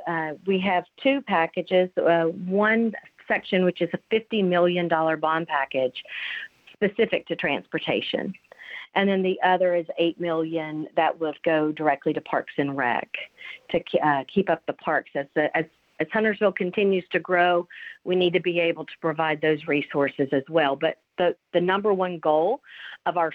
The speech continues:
citizens, we've heard them. I mean, when you do surveys, it's, it's road infrastructure and it's parks. <laughs> So that's the blend. And, um, you know, I will say this, uh, I'm very hopeful that,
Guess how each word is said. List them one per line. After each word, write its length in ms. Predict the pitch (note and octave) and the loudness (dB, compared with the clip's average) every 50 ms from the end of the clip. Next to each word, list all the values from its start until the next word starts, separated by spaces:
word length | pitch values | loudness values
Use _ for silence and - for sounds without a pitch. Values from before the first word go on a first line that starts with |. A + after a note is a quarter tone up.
| - _ | -6 _
citizens, 640 | - F3 F#3 A3 A3 - - C4 C4 C#4 C#4+ C#4 C#4+ E3+ | 0 2 2 2 0 0 0 2 2 2 0 -2 -2 0
we've 180 | E3+ D#3+ D#3 | 0 0 0
heard 300 | - F#3+ G3 A3 A3+ G3+ | 0 0 0 0 2 2
them. 240 | C4 C4 C4+ C4 - - | 2 2 2 2 0 0
I 40 | F3+ | 0
mean, 220 | F#3 E3+ D#3+ D#3+ | 2 2 0 0
when 160 | E3 D#3+ D#3+ E3 | -2 0 0 0
you 80 | E3 | 2
do 180 | E3 F#3+ G#3 G#3 - | 2 2 2 2 -2
surveys, 600 | - A3 A#3 A#3 A3+ C4 C4 C#4 C4+ C4+ C#4 C4 A#3 | 0 0 0 2 2 2 0 0 -2 -6 -8 -2 0
it's, 220 | F#3 - - _ _ _ _ - - - - - - | 0 0 0 _ _ _ _ -16 -14 -14 -14 -6 -2
it's 240 | - E3+ E3 E3 _ _ - _ _ _ | -2 -2 -2 -2 _ _ -20 _ _ _
road 320 | E3+ D#3+ F#3+ A3 B3 C4+ | -6 0 2 2 4 4
infrastructure 840 | C4+ C#4 C#4 - C4+ C4+ - C#4 C#4 - - - C4+ C4 C4 C#4 C4+ - _ - - - - _ - | 2 0 -2 -4 -8 -4 -2 -2 -2 -2 -2 -2 0 0 0 0 -2 -8 _ -20 -20 -20 -12 _ -2
and 200 | G3+ G#3 G#3 G#3 | -2 0 2 2
it's 200 | G3+ G3 F#3+ - _ _ | 2 0 0 -2 _ _
parks. 380 | - D#3 A#2+ - - - - - _ - _ _ _ _ - | -2 -2 -2 -2 -4 -10 -18 -20 _ -20 _ _ _ _ -4
<laughs> 360 | - - - - - G#4 G#4 - - - - - - - _ _ | -4 -4 -4 -4 -2 -2 -2 -2 -4 -8 -10 -10 -10 -10 _ _
So 320 | - C#4+ B3+ B3 A#3+ A#3 A3+ _ - - - | 2 2 2 2 2 -2 -6 _ -20 -18 -16
that's 340 | G#3+ G#3 A#3 B3+ B3+ C4 C4 _ - | -4 0 2 2 2 2 -2 _ -2
the 80 | B3 | -2
blend. 800 | G#3+ F#3+ A3 A3 A3 A#3 A3 G#3 F#3+ F3 E3+ E3 D#3+ D#3+ F3 F#3+ - _ | -2 0 -2 0 2 2 2 2 2 0 0 -2 -4 -6 -8 -10 -10 _
And, 540 | - A3 A3 G#3+ G#3+ G#3 G#3 G3+ G3+ G3 G3 | 0 2 2 4 4 2 2 2 0 0 2
um, 460 | G3+ G3 F#3+ F#3+ F#3+ F#3+ G3 G3 F#3+ - - - - - - - | 2 2 4 2 2 0 -4 -8 -10 -12 -16 -18 -18 -18 -14 -8
you 80 | - G#3 | -2 0
know, 240 | G3+ F#3+ F#3 F#3 - - - - - F#3 | 2 4 4 2 0 -2 -6 -10 -4 -2
I 120 | G#3+ G#3+ | -2 0
will 260 | G3+ A3 A#3+ B3 B3+ B3+ - | 2 2 2 2 0 -2 -2
say 180 | C#4 A#3+ B3 | 0 0 0
this, 320 | A#3 G#3 C4+ C#4 A#3+ G#3+ G#3 - | 0 2 2 2 4 2 0 -2
uh, 140 | - G3+ F#3+ - | -4 -4 -2 0
I'm 160 | F3 F#3 F#3 F3+ | 0 -2 0 2
very 260 | G#3 G#3+ A3 G#3+ G#3 | 2 2 2 2 0
hopeful 480 | G3 - A3+ A3+ A3+ - - G#3+ G3+ F#3+ | 0 0 0 0 0 -2 -4 -4 -2 0
that, 340 | F#3+ F#3 F3+ F3 E3 - | 2 2 2 2 2 0